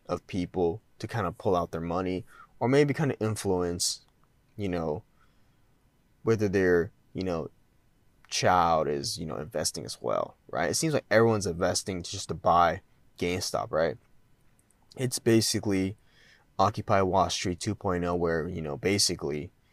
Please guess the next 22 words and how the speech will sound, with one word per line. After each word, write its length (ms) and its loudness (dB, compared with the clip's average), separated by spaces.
now 240 6
you 160 4
have 160 2
the 140 0
Wall 140 8
Street's 1200 -8
attention 500 -4
'cause 160 -8
they're 240 10
actually 360 4
losing 320 -6
money 240 -2
now, 320 -8
right? 340 2
You 60 -2
know, 80 -2
the 60 -4
common 380 2
folk 280 -2
is 100 -6
actually 280 -4
rising 560 0